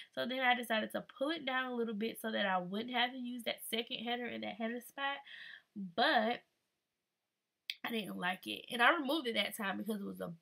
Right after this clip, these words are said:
bubble in it. But then as you can see, I'm just kinda like, "Well, it's a lot of white space right there." And for a lot of people, including myself, that is a lot of white space. Like, that space can definitely be used. Um, I was just trying to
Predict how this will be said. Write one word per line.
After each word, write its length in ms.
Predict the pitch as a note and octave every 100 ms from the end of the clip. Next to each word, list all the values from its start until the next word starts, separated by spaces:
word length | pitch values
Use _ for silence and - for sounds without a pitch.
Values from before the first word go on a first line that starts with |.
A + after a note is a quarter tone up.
| _
bubble 320 | F3+ F#3+ A#3+
in 160 | B3+ C4+
it. 200 | C#4+ - _
But 200 | - G#3
then 140 | B3 B3+
as 180 | B3
you 80 | A3+
can 100 | G3
see, 380 | G3 A3 G3+ F#3+ - - -
I'm 440 | - G3+ G#3 G3+ F#3+
just 220 | G3+ A3
kinda 260 | - C#4
like, 220 | C4+ A#3+ G#3+
"Well, 360 | G3 A3+ A#3+
it's 160 | A#3+ A#3+
a 20 |
lot 220 | A#3+ B3+
of 100 | A#3+
white 220 | F#3+ F3+ G#3+
space 320 | - A#3+ A#3
right 200 | A#3+ A#3+
there." 320 | C4 B3+ C4 - - - -
And 180 | A#3
for 160 | A3+ B3+
a 100 | A3
lot 280 | G3+ G3 C4
of 120 | D#4+
people, 340 | - D4+ - C#4
including 400 | A#3 - A#3+ A3+
myself, 720 | G3 G3+ - - F#3+ G#3+ G#3+
that 260 | G3+ A3
is 180 | G3+ G3+ -
a 120 | G3
lot 320 | F3+ F3 F#3
of 120 | - G#3
white 260 | G#3 G#3
space. 340 | - G#3 G#3 -
Like, 200 | F#3 -
that 180 | G3+ -
space 300 | - F#3+ G#3
can 200 | A3 F#3
definitely 540 | F3 F3+ G#3+ A3 G3+
be 140 | F#3+ F#3+
used. 600 | F3 F3+ F#3 G#3 A#3 - - - - _
Um, 540 | - A3+ A3+ A3+ A3 -
I 100 | -
was 140 | B3+ C#4
just 180 | A#4+ -
trying 200 | F#4
to 120 | E4